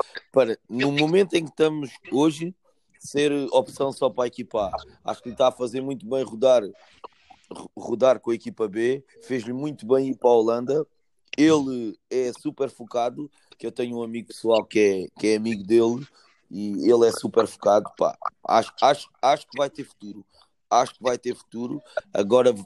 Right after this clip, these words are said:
não vamos carregar já com o Pedro Marques, vai ser a resolução do ataque do Sporting, porque esta época acho que ainda não vai ser. Se calhar para o ano vai integrar o,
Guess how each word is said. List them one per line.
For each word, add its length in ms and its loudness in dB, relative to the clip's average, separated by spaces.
não 320 0
vamos 320 -2
carregar 520 -2
já 500 -4
com 100 -14
o 60 -16
Pedro 300 -4
Marques, 340 -6
vai 140 0
ser 180 -4
a 40 -2
resolução 460 -6
do 100 0
ataque 320 0
do 80 -8
Sporting, 520 -2
porque 920 -2
esta 300 6
época 360 6
acho 120 0
que 80 0
ainda 160 0
não 120 -4
vai 140 -2
ser. 200 -16
Se 100 -20
calhar 280 2
para 180 2
o 120 4
ano 300 -4
vai 160 -4
integrar 520 -8
o, 200 -10